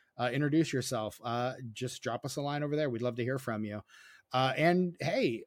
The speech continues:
uh, while you're out on the internet, swing by Apple Podcasts, swing, swing by Spotify, give us a nice juicy five-star rating and review. I've not asked for that in the last several weeks, and, uh, you guys haven't been doing it, so get on it.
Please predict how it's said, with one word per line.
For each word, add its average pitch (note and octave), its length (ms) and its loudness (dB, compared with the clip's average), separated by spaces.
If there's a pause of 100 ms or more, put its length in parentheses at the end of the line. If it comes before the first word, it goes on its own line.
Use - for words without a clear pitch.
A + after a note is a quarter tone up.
(140)
uh, C3 200 4
while C3+ 240 6
you're D#3+ 280 4
out D3 180 6
on D3+ 140 0
the C#3+ 100 2
internet, D3 420 2
swing D#3 320 2
by D#3+ 280 4
Apple D3+ 260 0
Podcasts, C3+ 640 -2
swing, B2+ 160 -6
swing C3+ 220 -4
by D3+ 80 0
Spotify, B2+ 520 -2
give C3 120 -2
us C3 100 -4
a C3 60 -6
nice C3 180 -2
juicy C3 320 -4
five-star C3+ 480 0
rating C3 320 0
and A#2+ 120 -2
review. C#3 380 4 (400)
I've B2 120 -2
not C3+ 260 2
asked C#3 300 -4
for F3+ 140 2
that F#3+ 320 2
in F#3 100 0
the F3+ 80 0
last F3+ 240 0
several F#3 240 0
weeks, G3 340 -4
and, C3 340 0
uh, C3+ 40 6
you C3 140 4
guys E3 180 4
haven't G#3 180 2
been E3+ 160 4
doing C#3 240 0
it, - 220 -20
so A2+ 300 -4 (120)
get C#3 140 2
on D3 240 0
it. - 340 -14